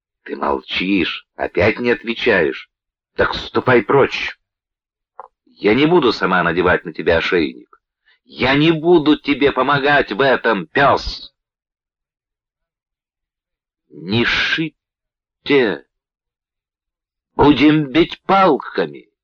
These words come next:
Расходитесь. Опять где-то рядом кричат стражники. Расходитесь. Весна откладывается. Тонгтыгин слышит про откладывающуюся весну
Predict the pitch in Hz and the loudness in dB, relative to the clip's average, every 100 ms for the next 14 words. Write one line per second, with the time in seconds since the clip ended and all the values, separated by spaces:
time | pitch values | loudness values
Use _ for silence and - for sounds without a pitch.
0 | _ _ _ _ - - 131 - - 135 | _ _ _ _ -4 0 0 0 0 2
1 | 151 214 233 - - - - - - _ | 2 2 -2 -4 -16 -18 -20 -20 -20 _
2 | _ 78 - 78 - - 71 71 67 69 | _ -6 -2 -4 -4 -6 -6 -4 -4 -6
3 | 65 64 - 64 - 65 - - 65 60 | -6 -14 -18 -18 -12 -12 -12 -8 -6 -6
4 | - _ _ - - - - 87 156 240 | -12 _ _ -14 -12 -12 -8 -4 -2 -4
5 | 202 - - _ _ _ _ _ _ - | -6 -14 -18 _ _ _ _ _ _ -6
6 | 80 - 85 107 120 - 160 190 - 190 | -6 -4 -2 0 0 0 2 2 2 0
7 | - 90 76 - - - - _ _ _ | -6 -8 -12 -14 -20 -18 -18 _ _ _
8 | _ _ 92 110 135 131 - 123 117 139 | _ _ 0 2 2 -2 -4 -4 -4 -8
9 | 131 - 123 131 - 113 - - 95 95 | -10 -8 -6 -4 -4 -8 -6 -2 0 0
10 | - 95 101 98 92 85 80 73 - 73 | -2 0 0 2 0 -2 -4 -10 -14 -14
11 | 69 - 64 64 62 - - 147 160 | -14 -14 -14 -14 -18 -20 -6 -4 -4